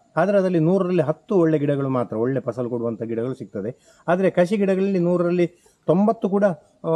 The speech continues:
ಒಳ್ಳೆ ಫಸಲು ಕೊಡುವಂಥ ಗಿಡಗಳಿರ್ತವೆ. ಆದರೆ ಅದರಲ್ಲಿ ಕೂಡ ಒಂದಷ್ಟು ಫಸಲು ಕೊಡದಂಥ ಗಿಡಗಳು ಕಸಿಯಲ್ಲಿ ಬರ್ತದೆ. ಯಾಕೆಂತ ಹೇಳಿದರೆ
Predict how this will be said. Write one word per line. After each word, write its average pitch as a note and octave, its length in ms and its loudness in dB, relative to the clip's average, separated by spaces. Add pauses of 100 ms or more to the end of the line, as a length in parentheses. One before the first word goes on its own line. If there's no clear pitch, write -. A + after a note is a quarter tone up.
(120)
ಒಳ್ಳೆ D#3+ 420 2
ಫಸಲು C#3+ 300 -2
ಕೊಡುವಂಥ C#3 320 -4
ಗಿಡಗಳಿರ್ತವೆ. A#2 680 -2 (340)
ಆದರೆ F3 240 2
ಅದರಲ್ಲಿ F#3+ 300 2
ಕೂಡ G#3+ 180 0 (320)
ಒಂದಷ್ಟು F3 760 0 (340)
ಫಸಲು E3+ 340 0
ಕೊಡದಂಥ F3+ 400 0
ಗಿಡಗಳು F3 420 2
ಕಸಿಯಲ್ಲಿ F3 400 0
ಬರ್ತದೆ. D3 420 0
ಯಾಕೆಂತ D#3+ 360 -2
ಹೇಳಿದರೆ F#3 320 0